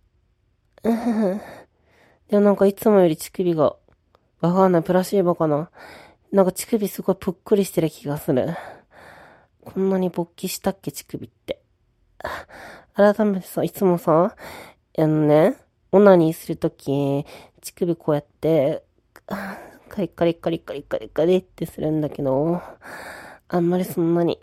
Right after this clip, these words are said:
うん。意識して、乳首の、うん、形とか、どれくらい勃起してるとか、大きさとか、うん、あの、考えたことなかったから、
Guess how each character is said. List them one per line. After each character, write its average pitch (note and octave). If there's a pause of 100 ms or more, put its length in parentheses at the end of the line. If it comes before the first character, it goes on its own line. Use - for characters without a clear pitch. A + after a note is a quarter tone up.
(240)
う F#3+
ん。 G3 (1300)
意 G3+
識 -
し -
て、 F3 (580)
乳 -
首 E3
の、 D3 (220)
う F3
ん、 F3
形 -
と D3
か、 C#3 (400)
ど D3
れ D#3
く E3
ら D3+
い D3+
勃 D#3
起 D#3
し -
て D#3+
る D#3+
と D3
か、 C#3+ (380)
大 D#3+
き -
さ D#3
と -
か、 D3 (300)
う D3
ん、 D#3+ (880)
あ D3+
の、 D3+
考 F3 (100)
え F3
た -
こ -
と -
な C#3
か -
っ -
た C#3
か -
ら、 C3+